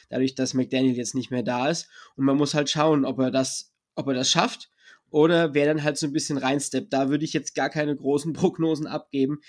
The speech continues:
Das ist immer sehr schwierig, äh, zu sehen, wer da als nächstes kommt, aber all eyes on Ulysses Bentley. Das ist definitiv so. Der wird jetzt gefüttert. Und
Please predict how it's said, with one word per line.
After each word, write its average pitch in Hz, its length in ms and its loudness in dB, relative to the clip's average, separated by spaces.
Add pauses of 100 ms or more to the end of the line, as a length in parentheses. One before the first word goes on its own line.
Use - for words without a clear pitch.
(200)
Das 143 140 -2
ist 147 100 -6
immer 143 220 0
sehr 143 220 0
schwierig, 147 640 -2
äh, 139 460 -2
zu - 160 -8
sehen, 139 260 0
wer 135 120 0
da 143 100 -2
als 131 180 -4
nächstes 135 320 -6
kommt, 151 320 0
aber 135 320 0 (280)
all 131 200 2
eyes 127 380 -2
on 123 140 -4
Ulysses 123 420 -4
Bentley. 127 340 -2
Das 120 180 -8
ist 117 220 -10
definitiv 127 520 -4
so. 139 240 -2 (280)
Der 127 120 -2
wird 139 200 -2
jetzt 131 200 -2
gefüttert. 131 500 -4 (480)
Und 165 760 4